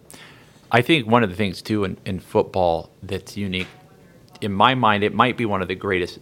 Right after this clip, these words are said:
team sports, um, because you need eleven people doing eleven things correctly at the right time,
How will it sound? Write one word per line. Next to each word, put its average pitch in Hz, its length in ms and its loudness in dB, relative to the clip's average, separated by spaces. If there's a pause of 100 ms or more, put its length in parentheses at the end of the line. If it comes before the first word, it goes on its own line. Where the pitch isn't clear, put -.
(160)
team 113 420 -4 (160)
sports, - 600 -8 (600)
um, 82 320 0
because - 300 0
you 131 140 4
need 151 260 4
eleven 104 540 6
people 101 340 -2
doing 90 440 -4
eleven 90 640 2
things 87 420 -4
correctly 98 760 0 (160)
at 85 180 -2
the 85 80 -2
right 85 400 -4
time, 90 440 -4